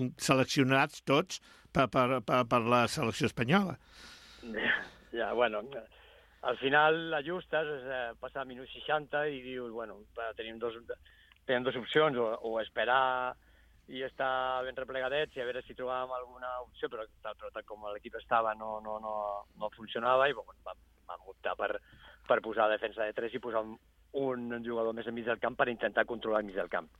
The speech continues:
Speaker 2: cosa que no va, no va sortir bé, no va sortir bé.
Speaker 1: A la,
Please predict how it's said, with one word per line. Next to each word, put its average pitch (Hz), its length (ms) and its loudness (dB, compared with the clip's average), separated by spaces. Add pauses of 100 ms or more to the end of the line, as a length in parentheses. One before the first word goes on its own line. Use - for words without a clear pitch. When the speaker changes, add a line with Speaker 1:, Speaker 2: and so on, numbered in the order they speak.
(140)
Speaker 2:
cosa 92 260 -6
que 90 100 -8
no 82 160 -8
va, 82 200 -8 (240)
no 92 140 -2
va 87 120 -2
sortir - 300 -14
bé, - 80 -10 (540)
no 98 120 -8
va 92 80 -8
sortir - 240 -14
bé. - 80 -18 (600)
Speaker 1:
A - 160 -2
la, 123 200 4